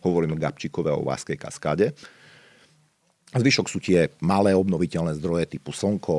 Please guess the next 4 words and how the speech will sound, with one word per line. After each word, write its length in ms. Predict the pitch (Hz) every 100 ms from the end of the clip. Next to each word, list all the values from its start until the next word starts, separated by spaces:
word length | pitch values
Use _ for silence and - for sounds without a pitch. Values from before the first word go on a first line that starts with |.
| 76
e, 40 | 78 - _ - - - - - - - 71
voda, 560 | 87 95 87 85 80 76
e, 20 | - - - 71
biomasa, 800 | 98 104 90 76 - 80 73